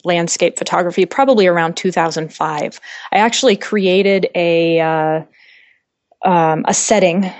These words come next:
in Photoshop that, that, you know, I called it my landscape setting, and I made basic adjustments and saved them. And I would open up a photo and click on that button, and boom, it would apply all those adjustments.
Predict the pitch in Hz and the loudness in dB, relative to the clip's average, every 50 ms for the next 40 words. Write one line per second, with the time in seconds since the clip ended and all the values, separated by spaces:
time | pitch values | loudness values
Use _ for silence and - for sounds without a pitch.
0 | - - - _ - 208 196 196 196 196 - 208 190 175 175 170 - - 170 - | -20 -20 -20 _ -2 0 2 4 2 2 4 4 4 4 4 2 0 -2 -2 -2
1 | 180 - - - 196 180 175 - - - - _ _ _ - 202 208 240 - 202 | -2 -4 -2 0 2 2 2 2 0 -6 -16 _ _ _ -4 0 0 2 2 2
2 | 190 185 180 185 - - 214 202 202 - - 180 175 170 170 175 190 202 214 214 | 2 2 2 2 2 0 0 2 2 2 2 2 0 2 2 2 2 2 2 2
3 | 202 - - 185 - - - - - 185 170 175 175 202 240 247 269 - - 196 | 0 0 0 -2 -2 -2 -4 -2 0 0 0 0 0 -2 -2 -4 -6 -4 -2 -2
4 | 190 190 185 185 190 185 196 196 196 196 196 190 170 160 165 - 202 214 208 - | 2 4 4 4 4 2 2 4 4 4 2 0 -2 -6 -2 2 2 2 2 2
5 | 196 196 185 202 190 196 - - 226 240 262 277 262 - - - 190 185 185 185 | 0 0 2 2 2 0 2 0 2 2 2 0 0 -4 -6 -4 -2 -2 0 0
6 | 185 185 185 226 - - - - - 202 185 190 175 180 185 196 196 226 277 294 | -2 -4 -4 -8 -12 -10 -10 -2 0 2 2 2 0 0 -4 -2 0 0 0 -2
7 | - - _ _ _ _ _ _ _ - - 214 214 214 214 220 220 220 233 254 | -4 -12 _ _ _ _ _ _ _ -2 0 2 4 4 4 4 4 4 4 4
8 | 269 277 262 240 240 220 - 220 220 214 220 220 220 220 - - 196 190 185 185 | 4 2 0 0 0 -2 0 2 2 4 4 4 2 2 0 -2 -2 -2 0 0
9 | 185 190 185 - _ _ _ _ _ _ _ _ _ _ _ _ _ _ - - | 0 -2 -4 -6 _ _ _ _ _ _ _ _ _ _ _ _ _ _ -10 -2
10 | - 262 - - 226 214 208 196 - - - _ - - 214 - - 254 240 226 | -2 0 0 2 2 2 2 2 0 -2 -6 _ -4 -2 -2 0 0 0 0 2
11 | 208 196 196 170 156 - 262 226 190 170 156 170 170 - 185 202 196 190 - 202 | 2 0 0 -2 0 2 2 2 2 0 -4 -6 -6 -4 -2 -2 -4 -2 -2 -2
12 | 185 180 175 170 175 165 160 165 160 160 185 180 185 - - 175 - - - - | 0 0 2 0 0 0 -2 -4 -4 -2 -2 -2 -2 -2 -6 -8 -8 -8 -12 -16